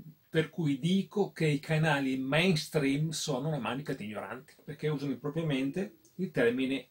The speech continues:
hackeraggio. Non è hackeraggio, è crackeraggio. È crackeraggio. Quindi quando sentite dire: "È stato hackerato il sito", no, no, no, è stato craccato il sito, o eccetera, eccetera.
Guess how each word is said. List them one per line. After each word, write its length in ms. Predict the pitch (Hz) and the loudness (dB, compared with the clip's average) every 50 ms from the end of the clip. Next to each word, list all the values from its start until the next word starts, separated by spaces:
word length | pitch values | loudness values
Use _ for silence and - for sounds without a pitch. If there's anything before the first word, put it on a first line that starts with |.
| _ | _
hackeraggio. 1080 | _ 165 175 175 156 - 160 151 131 120 113 107 104 101 107 - - 120 110 - - _ _ - | _ 4 6 6 6 8 8 8 8 8 4 0 -2 -4 -8 -10 -8 -8 -8 -8 -10 _ _ -8
Non 340 | 196 170 147 135 135 160 | -4 -2 0 2 2 4
è 200 | 220 240 233 233 - _ _ | 4 2 2 0 -4 _ _
hackeraggio, 680 | _ 135 131 - - 131 123 113 104 117 120 - - - - | _ -2 -2 0 -2 -4 -4 -4 -4 -6 -8 -10 -16 -12 -8
è 220 | 139 123 120 - _ _ | -6 -6 -6 -8 _ _
crackeraggio. 1040 | - - - 233 208 202 - - - 131 117 113 104 92 95 98 - - - - - _ _ _ _ - - - - - - - - - - _ - - - - | -4 4 8 8 8 8 6 4 -2 -4 -2 -2 -2 -4 -6 -10 -14 -16 -16 -18 -20 _ _ _ _ -20 -20 -20 -20 -20 -20 -20 -20 -20 -20 _ -20 -20 -12 -8
È 180 | 180 151 - | -8 -8 -6
crackeraggio. 800 | - 202 214 214 160 - 160 135 107 113 107 - - - - 151 | -2 2 2 2 4 4 2 2 2 0 -2 -4 -8 -10 -12 -4
Quindi 300 | - 196 226 220 185 143 | 0 2 4 4 4 2
quando 180 | 170 170 160 160 | 2 0 0 0
sentite 320 | 151 185 160 190 - 190 | 0 0 -2 0 2 2
dire: 340 | 156 156 139 135 - - - _ | 4 4 4 4 2 0 -4 _
"È 60 | 156 | 0
stato 220 | - 202 202 220 | 0 2 6 6
hackerato 920 | 185 165 156 - - 165 151 151 190 208 214 214 208 - 196 196 190 - - | 6 4 4 6 8 8 10 10 10 8 8 6 4 4 4 4 4 2 0
il 100 | 156 143 | -4 -2
sito", 320 | - 165 139 - - - - | 2 2 2 2 0 -6 0
no, 520 | 185 214 269 294 302 302 - - - - _ _ _ _ _ | 6 12 12 12 12 12 12 12 8 -2 _ _ _ _ _
no, 840 | - 226 247 277 302 302 302 302 269 202 180 208 208 190 196 - _ _ _ _ _ _ _ _ _ | 0 2 10 12 12 12 12 12 12 12 12 12 12 12 10 6 _ _ _ _ _ _ _ _ _
no, 340 | 160 185 233 214 170 - - _ _ _ _ _ _ _ _ _ _ _ _ _ | 2 4 4 4 2 -2 -8 _ _ _ _ _ _ _ _ _ _ _ _ _
è 60 | _ 156 | _ -8
stato 340 | - 185 190 - 151 139 | -6 -4 -4 -4 -6 -8
craccato 760 | - - 185 202 - 156 - _ - 214 - - - - 117 117 | -4 -2 0 0 0 -2 -6 _ -2 -2 -2 -2 -6 -10 -12 -12
il 100 | 110 - | -10 -6
sito, 540 | - - 160 - - - - 90 - - _ _ _ | -6 -6 -6 -6 -8 -10 -10 -10 -10 -10 _ _ _
o 260 | - 139 - - - _ _ _ _ _ _ _ _ _ | -2 -2 -2 -2 -4 _ _ _ _ _ _ _ _ _
eccetera, 340 | - 151 - 120 - 95 85 | -12 -8 -8 -6 -6 -8 -10
eccetera. 480 | - - - - - - - - - | -10 -14 -16 -16 -18 -20 -20 -20 -20